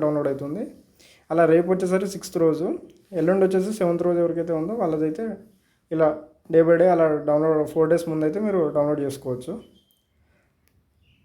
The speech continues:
So ఇలాంటి అప్-, ఇలాంటి అప్‌డేట్స్ ఈ ఛానల్లో మీకు ఇన్ఫర్మేటివ్గా అనిపిస్తే ఈ వీడియోని మీ ఫ్రెండ్స్ ఎవరైనా జూనియర్ ఇంజనీరింగ్ ఎగ్జామ్స్ కోసం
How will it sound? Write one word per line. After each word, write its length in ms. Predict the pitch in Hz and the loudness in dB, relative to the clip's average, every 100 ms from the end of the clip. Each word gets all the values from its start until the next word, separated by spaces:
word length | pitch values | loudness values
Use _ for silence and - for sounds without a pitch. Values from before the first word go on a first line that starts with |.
| - | -2
So 80 | 170 175 175 | 4 6 4
ఇలాంటి 320 | 170 175 185 175 | 4 2 2 2
అప్-, 180 | 160 - - _ _ _ - | 2 -2 -16 _ _ _ -4
ఇలాంటి 240 | 170 175 175 | 0 4 4
అప్‌డేట్స్ 340 | 165 185 190 196 160 - - _ - _ _ _ | 4 2 2 -2 -2 -6 -18 _ -20 _ _ _
ఈ 20 | 170 | -8
ఛానల్లో 340 | 156 160 175 175 170 170 - _ 165 | -4 0 2 2 0 -6 -20 _ -8
మీకు 120 | 156 | -4
ఇన్ఫర్మేటివ్గా 460 | 151 180 175 180 175 | 0 2 2 2 2
అనిపిస్తే 380 | 165 170 - 220 - - _ _ _ _ _ _ _ _ - 185 | 0 -4 -6 -8 -8 -20 _ _ _ _ _ _ _ _ -2 2
ఈ 40 | 170 | 4
వీడియోని 380 | 170 185 190 190 | 6 6 4 4
మీ 80 | 185 | 2
ఫ్రెండ్స్ 240 | 175 165 185 | 2 0 2
ఎవరైనా 300 | 175 180 175 165 151 147 - - 165 156 | 2 2 2 2 0 -4 -12 -14 -10 -2
జూనియర్ 280 | 165 175 180 | 2 4 4
ఇంజనీరింగ్ 280 | 180 180 180 | 4 4 2
ఎగ్జామ్స్ 280 | 160 175 170 | 2 -2 -2
కోసం 140 | 170 | -2